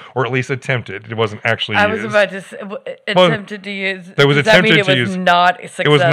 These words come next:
Speaker 2: successful?
Speaker 1: allowed to even be entered as a plea.
Speaker 2: The, the, the U S court system was like,
Speaker 1: So, yes.
Speaker 2: "Absolutely not."
Speaker 1: But, so, like, you go into it, even the marketing for the, the Conjuring Three makes it look like, "Oh, this is gonna be like a courtroom drama mixed in with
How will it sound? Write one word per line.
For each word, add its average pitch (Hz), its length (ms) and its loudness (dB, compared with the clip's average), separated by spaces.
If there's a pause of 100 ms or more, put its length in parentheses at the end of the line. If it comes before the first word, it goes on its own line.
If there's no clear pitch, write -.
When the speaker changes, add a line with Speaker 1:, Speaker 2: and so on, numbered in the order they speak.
(140)
Speaker 2:
successful? 143 140 6
Speaker 1:
allowed 135 360 6
to 131 120 -6
even 131 260 -4
be 120 160 -4
entered 117 380 -2
as 110 160 -2
a 107 80 -6
plea. 101 400 -8
Speaker 2:
The, 185 180 -2 (1000)
the, 180 840 -2 (180)
the 156 220 -12
U 165 240 -4
S 151 140 -2
court 147 300 -6
system 147 320 -12
was 143 200 -14
like, 151 220 -6
Speaker 1:
So, 170 580 -4
yes. 113 160 0
Speaker 2:
"Absolutely 147 240 -8
not." 139 440 -8
Speaker 1:
But, 160 280 4
so, 151 160 0
like, 131 200 2
you 143 120 -4
go 147 260 0
into 143 160 0
it, 117 80 -4
even 160 200 -4
the 143 60 -2
marketing 117 460 -2
for - 140 -12
the, 101 240 -4
the 101 100 -14
Conjuring 107 400 -6
Three 120 180 -6
makes 107 240 -8
it 104 80 -10
look 110 120 -8
like, 107 140 -6
"Oh, 135 140 -4
this 143 140 -4
is 156 60 -12
gonna 151 100 -4
be 147 60 -2
like 127 120 -4
a 110 60 -8
courtroom 127 460 -6
drama 117 300 -4
mixed 113 380 -4
in 131 260 -4
with 101 300 -8